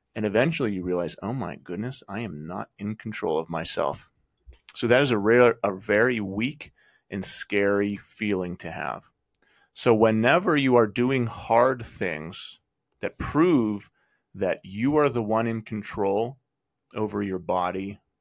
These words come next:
you know, your will is unbreakable,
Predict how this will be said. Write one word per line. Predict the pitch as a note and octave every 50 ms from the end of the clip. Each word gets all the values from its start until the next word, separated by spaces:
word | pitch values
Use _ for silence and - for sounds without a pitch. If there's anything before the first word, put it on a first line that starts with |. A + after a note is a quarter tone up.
| _ _ _ _ _ _ _ _ _ _
you | G2 G2
know, | F#2
your | F#2 G2 G#2 A#2 B2 A#2
will | A2 G2+ A2 A2+ B2 B2+ B2 B2 B2 - - - - - _ _ _ -
is | A#2 A2 G#2 G2 - - _ _ _ _ _ _ _ _ _ _ _ _ _ _ _ _ _ _ _ _ _ _ _ _
unbreakable, | - A#2+ A#2+ A2+ G2+ G#2 G2+ G#2 G#2+ - A#2+ G#2+ A#2+ A#2+ B2+ C3 -